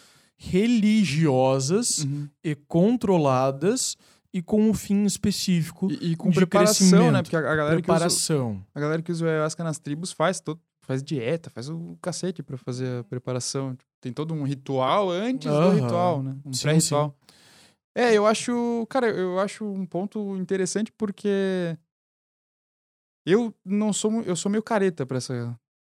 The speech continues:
Speaker 2: pra essa
Speaker 1: Uhum.
Speaker 2: parte das drogas. E, e olha que eu não fiz Proerd, mas eu,
Speaker 1: <laughs>
Speaker 2: mas eu sou
Speaker 1: Eu fiz, eu tenho meu certificado do
Speaker 2: É, eu
Speaker 1: Proerd,
Speaker 2: não tenho,
Speaker 1: leãozinho
Speaker 2: cara,
Speaker 1: ali.
Speaker 2: mas eu sou meio careta pra, pra,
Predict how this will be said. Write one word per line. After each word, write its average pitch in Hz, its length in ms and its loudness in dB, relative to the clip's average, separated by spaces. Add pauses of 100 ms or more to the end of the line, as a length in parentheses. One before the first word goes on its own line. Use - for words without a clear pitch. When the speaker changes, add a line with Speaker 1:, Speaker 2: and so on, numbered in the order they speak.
(120)
Speaker 2:
pra 135 100 -4
essa 175 160 4
Speaker 1:
Uhum. 147 100 2
Speaker 2:
parte 135 140 0
das 131 140 -2
drogas. 120 380 -4
E, 117 160 -10
e 135 180 -4
olha 170 160 0
que 185 60 -10
eu 180 60 -2
não 165 160 -2
fiz 190 160 -8
Proerd, 196 580 -2
mas 123 240 -2
eu, 139 240 0
Speaker 1:
<laughs> - 480 -4
Speaker 2:
mas 143 180 0
eu 151 80 0
sou 185 240 0
Speaker 1:
Eu 180 240 4
fiz, 220 220 2
eu 190 100 2
tenho 151 200 -2
meu 170 80 0
certificado 196 560 -2
do 175 100 -4
Speaker 2:
É, 151 80 0
eu 147 60 2
Speaker 1:
Proerd, 147 260 2
Speaker 2:
não 143 80 0
tenho, 151 140 2
Speaker 1:
leãozinho 139 200 4
Speaker 2:
cara, 147 120 4
Speaker 1:
ali. 135 80 2
Speaker 2:
mas 139 160 2
eu 151 80 -2
sou 175 160 -2
meio 185 140 -4
careta 196 360 -2
pra, 127 340 -8 (380)
pra, 120 680 -12